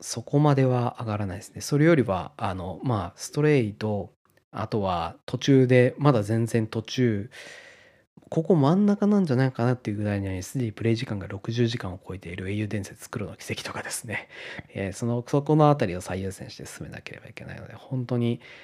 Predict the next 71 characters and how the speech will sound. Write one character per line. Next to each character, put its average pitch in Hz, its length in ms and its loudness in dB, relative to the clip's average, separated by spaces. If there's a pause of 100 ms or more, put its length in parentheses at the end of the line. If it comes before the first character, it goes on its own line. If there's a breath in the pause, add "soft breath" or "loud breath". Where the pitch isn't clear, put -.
(120)
ち 123 100 -6
ょ - 20 -10
っ - 60 -14
と - 100 -14
時 - 180 -12
間 110 240 -4
の 110 80 -2
使 - 240 -6
い - 20 -2
方 95 440 -2
な 92 100 -4
ん 90 60 -10
と - 80 -14
か - 100 -18
し - 120 -14
な - 100 -18
い - 60 -20 (100)
と - 60 -20
な - 140 -20
と。 - 80 -20 (120)
ま - 320 -4
あ、 - 20 -20 (1000 loud breath)
や 98 220 -2
す-、 - 240 -12
仕 - 220 -8
事 107 240 -4
を 101 320 -2
し - 100 -2
て 117 100 0
る 110 100 0
場 104 100 0
合 98 80 -2
じ - 80 -8
ゃ 98 40 -6
な 98 80 -2
い 92 60 -2
な 92 200 -4
と - 100 -12
本 92 180 -14
当 95 80 -12
に 87 60 -14
思 87 120 -12
い 92 60 -12
ま - 100 -16
す。 - 280 -18
は - 220 -14
い。 80 60 -18 (960)
と 127 80 -4
い 123 40 2
う 123 40 2
わ 123 80 2
け 117 80 0
で、 98 80 -4
ま 87 400 -6
あ、 - 120 -20
本 110 300 -2
を - 20 -6
読 90 160 -8
み 98 120 -8
つ - 120 -20
つ、 - 180 -12
ゲ 95 160 -6
ー - 20 -8
ム 87 100 -10
を 90 60 -12
し - 60 -14
つ - 220 -10
つ、 90 200 -8
仕 - 140 -8
事 90 300 -6
は、 90 240 -6